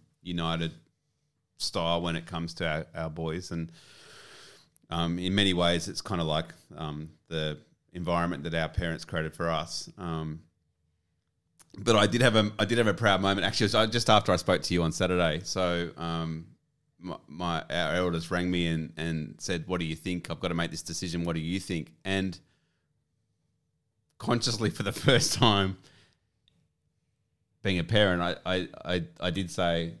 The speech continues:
"Doesn't really matter what I think. Like, tell me what you think." And, um, yeah, he, he, he pretty much nailed it. And, um,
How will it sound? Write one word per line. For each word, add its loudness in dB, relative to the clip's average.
"Doesn't -6
really 0
matter 2
what 0
I 2
think. -8
Like, -4
tell 2
me 4
what 0
you 0
think." -10
And, 2
um, 0
yeah, 2
he, 2
he, -2
he -8
pretty -2
much -2
nailed 2
it. -2
And, -2
um, -6